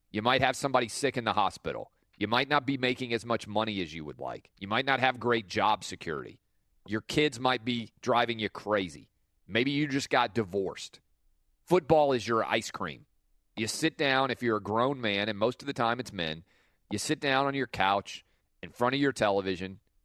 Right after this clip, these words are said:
man, woman, kid, whoever you are,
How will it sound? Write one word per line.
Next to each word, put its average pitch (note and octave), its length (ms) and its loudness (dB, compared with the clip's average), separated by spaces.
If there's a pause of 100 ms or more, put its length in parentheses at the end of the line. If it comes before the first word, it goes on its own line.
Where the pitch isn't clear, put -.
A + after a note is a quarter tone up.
(220)
man, A2+ 400 0
woman, A2+ 340 0
kid, G#2+ 320 0
whoever G#2 300 0
you B2 240 2
are, F2 300 0